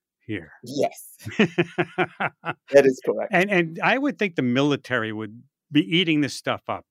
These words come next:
Speaker 1: right now about remote sensing.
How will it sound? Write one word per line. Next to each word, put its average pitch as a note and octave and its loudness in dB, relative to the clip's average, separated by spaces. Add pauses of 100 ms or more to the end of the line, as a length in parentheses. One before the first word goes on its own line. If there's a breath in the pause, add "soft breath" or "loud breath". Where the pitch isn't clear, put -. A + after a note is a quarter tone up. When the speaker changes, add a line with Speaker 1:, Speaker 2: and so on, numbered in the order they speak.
Speaker 1:
right F#2+ -12
now E2 -18 (200)
about G#2 -16 (440)
remote C3+ 0
sensing. A2 -8